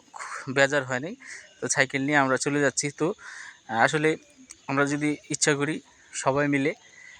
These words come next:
আহ, একটা সঞ্চয় করে আমরা ফ্যামিলি যে কোনো, কোনো কাজ করতে পারি। তবে আমি সাইকেল, আমার ছেলেকে সাইকেল না, আমারও মোটর সাইকেল আছে,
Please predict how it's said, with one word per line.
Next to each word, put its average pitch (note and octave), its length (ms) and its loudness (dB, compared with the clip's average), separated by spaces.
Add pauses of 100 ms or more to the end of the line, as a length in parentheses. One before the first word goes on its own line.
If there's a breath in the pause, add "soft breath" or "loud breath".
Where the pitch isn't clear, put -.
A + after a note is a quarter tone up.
(160)
আহ, A2 180 -4
একটা B2+ 240 -2
সঞ্চয় C#3 360 0
করে D3 200 -2
আমরা C#3 280 2
ফ্যামিলি C#3 440 0
যে D3+ 160 0
কোনো, D3+ 220 -2
কোনো C3 240 -4
কাজ C#3+ 220 0
করতে C#3 240 -6
পারি। B2 220 -2
তবে D#3+ 180 2
আমি F3+ 180 6
সাইকেল, F3 340 2
আমার E3 160 -2
ছেলেকে E3 320 0
সাইকেল D#3+ 340 2
না, E3+ 80 6
আমারও D3 240 6
মোটর D#3 240 2
সাইকেল C#3 320 0
আছে, D3 220 -2